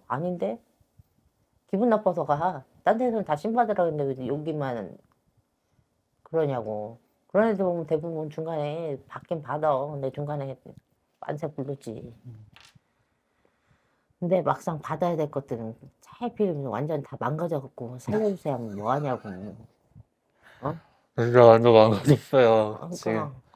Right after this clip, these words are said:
Speaker 1: 어?
Speaker 2: 금전도 바닥나고 사기도 당하고.
Speaker 1: 그래.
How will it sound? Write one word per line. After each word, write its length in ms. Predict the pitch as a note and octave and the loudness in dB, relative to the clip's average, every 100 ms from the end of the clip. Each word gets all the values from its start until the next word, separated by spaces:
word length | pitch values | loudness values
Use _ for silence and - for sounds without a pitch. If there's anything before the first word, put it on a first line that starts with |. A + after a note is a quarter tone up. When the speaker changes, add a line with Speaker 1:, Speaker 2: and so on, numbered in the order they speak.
| _ - - _ _ _ _ - _ _ | _ -20 -20 _ _ _ _ -20 _ _
Speaker 1:
어? 240 | B2+ D#3+ E3+ | -10 -10 -8
Speaker 2:
금전도 400 | A#2+ A#2 B2 A#2 | -2 2 2 0
바닥나고 760 | - G#2 A#2 A#2+ A2+ A2 G#2+ G2+ | -2 0 2 2 0 -2 -6 -8
사기도 400 | - D3 D#3 C#3 | -6 -4 -2 0
당하고. 600 | A#2+ G#2+ G2+ G2+ G2 F#2+ - _ _ _ _ - _ _ _ _ _ _ _ - - _ _ _ _ _ _ _ _ - _ - _ _ _ _ _ _ - | 0 0 -4 -8 -10 -10 -18 _ _ _ _ -20 _ _ _ _ _ _ _ -20 -20 _ _ _ _ _ _ _ _ -20 _ -20 _ _ _ _ _ _ -10
Speaker 1:
그래. 440 | F#3 E3 E3 D3+ | -8 -8 -10 -14